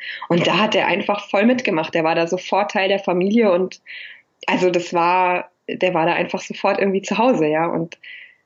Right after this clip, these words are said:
ähm, von daher war ich in der einen Woche, die wir da zusammen hatten, einfach irgendwie total im, total im Glück, ja. Also, weil irgendwie dieses, das Reisen,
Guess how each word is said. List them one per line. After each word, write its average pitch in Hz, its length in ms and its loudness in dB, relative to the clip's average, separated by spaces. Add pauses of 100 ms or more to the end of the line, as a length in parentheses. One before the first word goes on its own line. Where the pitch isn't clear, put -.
(120)
ähm, 165 240 0
von 165 180 0
daher 170 240 2
war 170 100 2
ich 170 120 -2
in 170 80 0
der 156 120 0
einen 165 180 0
Woche, 170 200 0
die 180 140 2
wir 165 80 2
da 165 160 0
zusammen 170 360 -2
hatten, 196 440 0 (240)
einfach 175 300 0
irgendwie 175 260 2
total 175 400 0
im, 175 400 0 (100)
total 185 320 0
im 202 100 2
Glück, 262 280 0
ja. 165 240 -2 (500)
Also, 160 320 -4 (460)
weil 165 480 2
irgendwie 170 280 2
dieses, 165 440 -2
das 160 240 -4
Reisen, 196 720 2